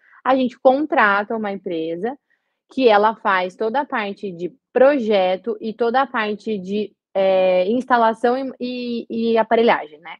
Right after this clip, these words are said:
Então, isso precisa ser pensado muito antes da gente construir a casa, porque precisam ter, é, a gente precisa compatibilizar os projetos,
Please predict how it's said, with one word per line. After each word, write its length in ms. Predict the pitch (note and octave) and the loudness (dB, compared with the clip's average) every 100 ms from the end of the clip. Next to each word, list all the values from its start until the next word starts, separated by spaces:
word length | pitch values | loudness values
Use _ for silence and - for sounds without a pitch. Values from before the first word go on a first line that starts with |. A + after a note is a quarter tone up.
| _ _ _ _ _ | _ _ _ _ _
Então, 280 | - A3 A#3+ | 0 6 6
isso 260 | C4 C#4 B3+ | 6 2 0
precisa 720 | A#3+ A#3 A3+ - C4+ B3 B3 | 4 2 2 -4 -2 0 0
ser 320 | A#3+ A#3 A3 | 0 0 0
pensado 760 | A3+ G#3 G3+ F3+ E3 D#3+ E3 E3 | -2 -4 -4 -4 -2 -2 -6 -4
muito 640 | G3+ A3 C4+ D#4 D#4 C#4+ | 0 4 4 4 2 4
antes 340 | A#3 G#3+ G#3+ - | 4 4 0 -2
da 160 | F#3+ | 0
gente 260 | F#3+ F#3 F3 | 0 -4 -8
construir 480 | - F#3 F3 F3+ F3 | -8 -8 -8 -6 -4
a 80 | F3+ | -4
casa, 480 | F3 D3 C#3+ D#3+ _ _ - | -6 -8 -10 -14 _ _ -12
porque 240 | F#3+ G3+ | -2 0
precisam 580 | F#3 G3+ G3+ G#3 G#3+ A3 | 4 2 4 2 2 2
ter, 520 | G#3 G#3+ G3+ G3 F#3+ _ _ | 4 6 6 2 -2 _ _
é, 580 | - F#3+ F#3 F3+ F3+ F3 | -2 2 4 4 4 2
a 40 | E3+ | 0
gente 200 | F#3 - | -4 -6
precisa 320 | F#3 F3+ G3 | -4 0 0
compatibilizar 1160 | - B3 B3+ C4+ - _ _ - A3+ A3+ G#3 F#3+ | 2 0 2 0 0 _ _ -10 -2 0 2 0
os 100 | F#3+ | -2
projetos, 500 | F#3+ F#3 C#3+ - | -6 -6 -6 -10